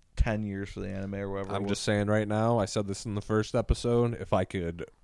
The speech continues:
Speaker 2: wash my brain to forget something entirely to start it over,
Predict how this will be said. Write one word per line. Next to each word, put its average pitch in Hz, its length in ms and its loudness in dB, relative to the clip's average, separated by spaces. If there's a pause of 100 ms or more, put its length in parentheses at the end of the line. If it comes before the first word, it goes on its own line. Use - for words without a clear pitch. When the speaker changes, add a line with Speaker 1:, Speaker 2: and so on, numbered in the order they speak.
(560)
Speaker 2:
wash 101 420 4
my 104 160 2
brain 107 440 0
to - 120 -6
forget 101 340 -4
something 104 320 -2
entirely 107 640 0
to 98 80 -4
start 98 300 -2
it 98 100 0
over, 107 480 0